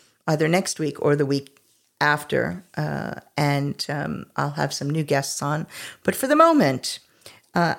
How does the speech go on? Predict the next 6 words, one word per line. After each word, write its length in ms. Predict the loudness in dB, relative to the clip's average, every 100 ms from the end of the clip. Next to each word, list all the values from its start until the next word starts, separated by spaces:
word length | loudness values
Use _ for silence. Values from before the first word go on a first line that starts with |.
| 0
I 120 | 2
am 200 | 2 2
answering 440 | 2 0 -2 -6
questions. 800 | 2 2 2 -4 -6 -6 -8 -10 _ _ _ _ _ _ _ _ _ _ _ _ _ _ _ _ -20 -14
So 500 | -8 -6 -2 -2 -4 -10 -20 -20 -20 -4
let's 500 | 2 4 2 0